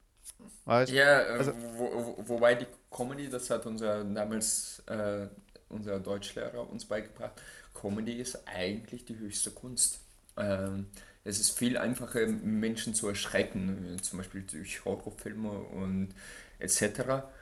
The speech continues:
Speaker 2: Aber so Comedy zu machen, ist eigentlich die höchste Kunst, äh, Menschen zum Lachen zu bringen, beziehungsweise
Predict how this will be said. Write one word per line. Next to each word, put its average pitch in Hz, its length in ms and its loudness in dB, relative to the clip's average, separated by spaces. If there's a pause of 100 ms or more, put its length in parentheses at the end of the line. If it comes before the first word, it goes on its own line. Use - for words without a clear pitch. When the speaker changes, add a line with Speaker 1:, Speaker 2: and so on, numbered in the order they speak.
(220)
Speaker 2:
Aber 101 600 10
so 98 160 2
Comedy 160 480 -2
zu - 160 0
machen, 131 340 -4 (160)
ist - 220 -2
eigentlich 101 420 -2
die 117 100 -4
höchste 110 360 -2
Kunst, - 520 2
äh, 98 60 2
Menschen 101 460 2
zum - 180 2
Lachen 101 260 2
zu - 140 -2
bringen, 92 380 0
beziehungsweise 98 480 2